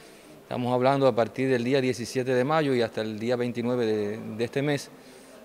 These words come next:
para tomarle una segunda muestra de sangre, que tiene como objetivo obtener suero para evaluar el título de anticuerpos que han desarrollado posterior a la, eh, aplicación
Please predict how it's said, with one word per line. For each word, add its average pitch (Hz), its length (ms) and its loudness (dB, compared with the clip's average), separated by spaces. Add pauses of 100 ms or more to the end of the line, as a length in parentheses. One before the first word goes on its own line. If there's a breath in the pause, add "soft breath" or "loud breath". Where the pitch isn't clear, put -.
(120)
para 139 340 8
tomarle 131 540 4
una 127 220 -2
segunda 127 340 -2
muestra 120 360 -2
de 110 80 -2
sangre, 123 400 0
que 113 100 -2
tiene 123 200 0
como 135 200 -2
objetivo 139 420 2 (720 loud breath)
obtener 131 560 2 (140)
suero 139 440 6 (160)
para 139 560 4
evaluar 127 580 4 (260)
el 120 180 -2
título 139 320 2
de 131 80 8
anticuerpos 127 580 2
que 127 280 0 (120)
han 120 140 -2
desarrollado 123 720 4 (640 loud breath)
posterior 131 640 2
a 123 140 0
la, 123 400 4
eh, 113 340 -8
aplicación 120 760 0